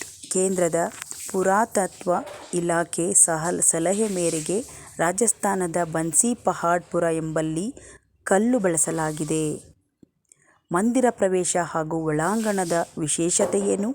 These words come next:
ಪೂರ್ವ ಭಾಗದಲ್ಲಿ ಪ್ರವೇಶ ದ್ವಾರವಿದೆ. ಅಲ್ಲಿಂದ ಒಳ ಪ್ರವೇಶಿಸಿದ್ದಂತೆ ಮೆಟ್ಟಿಲು ಇಳಿದು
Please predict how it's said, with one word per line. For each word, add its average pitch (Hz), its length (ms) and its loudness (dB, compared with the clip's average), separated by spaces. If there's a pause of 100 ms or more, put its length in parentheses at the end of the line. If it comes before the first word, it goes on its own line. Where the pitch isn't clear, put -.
(680)
ಪೂರ್ವ 254 360 4
ಭಾಗದಲ್ಲಿ 185 640 4 (140)
ಪ್ರವೇಶ 180 420 2 (100)
ದ್ವಾರವಿದೆ. 165 560 0 (500)
ಅಲ್ಲಿಂದ 220 460 4 (220)
ಒಳ 165 200 4
ಪ್ರವೇಶಿಸಿದ್ದಂತೆ 175 1120 0 (220)
ಮೆಟ್ಟಿಲು 208 680 0
ಇಳಿದು 196 320 0